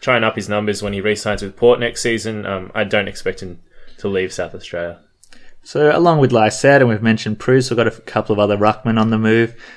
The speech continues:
Speaker 2: Tom Hickey from St Kilda. St Kilda's roundabout a ruckman has seemed to just annoy the club to the end where they're trying to get rid of one of them, and Hickey's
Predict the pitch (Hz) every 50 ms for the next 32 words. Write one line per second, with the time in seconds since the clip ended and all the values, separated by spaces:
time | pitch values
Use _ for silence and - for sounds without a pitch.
0 | - - - 156 147 127 123 131 127 131 135 131 - 123 117 - 113 107 - -
1 | 123 123 123 127 120 123 117 123 - - - - - 110 110 - - 113 110 104
2 | 101 107 107 113 113 113 107 107 107 107 107 104 107 107 107 - - 110 107 110
3 | 110 107 - - - - - - - - - 110 101 - - - 113 107 107 101
4 | - 110 104 101 98 - 104 - - 104 98 101 101 101 98 104 - - 107 104
5 | 101 - - - 98 101 104 101 101 104 98 101 104 98 101 98 - - 107 104
6 | 104 101 104 98 98 107 110 113 104 - 117 110 110 101 113 110 107 104 101 101
7 | - - - - - - 107 104 101